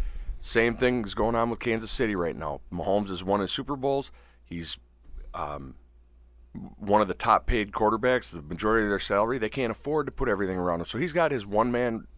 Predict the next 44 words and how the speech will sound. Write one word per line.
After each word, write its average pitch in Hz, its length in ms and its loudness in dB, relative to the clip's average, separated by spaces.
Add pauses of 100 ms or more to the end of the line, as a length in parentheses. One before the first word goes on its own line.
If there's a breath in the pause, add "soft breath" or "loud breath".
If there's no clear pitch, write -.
band, 110 560 -2
Travis 95 280 0
Kelce, - 420 2 (380 soft breath)
and 107 160 0
then 101 140 4
some, 92 260 -4 (160)
some 90 500 -4 (340)
little 117 180 0
pieces 92 380 -4
around 98 260 2
him, 71 80 -6 (160 soft breath)
just - 180 -4
like 98 140 4 (560 soft breath)
Rodgers 92 420 0
had 104 220 2
Nelson, 107 460 2
some - 160 -8
pieces 78 320 -10
around 76 240 -6
him. 76 80 -8
Then 92 120 -2
he 101 60 0
had 104 140 4
Adams 113 340 2
and 80 100 -12
pieces 82 320 -8
around 78 280 -4
him. 69 60 -12 (320 soft breath)
So - 120 -6
the 117 80 0
Chiefs - 300 0
can't, 135 360 0
they 104 120 0
don't 107 160 2
have 110 200 2
a 104 40 -2
full 131 220 -2
cupboard. 147 360 0 (440 soft breath)
Um, 82 300 0 (680)
Green 110 220 0
Bay 113 180 4
dealt 117 220 4
with 117 120 0
that. 120 240 2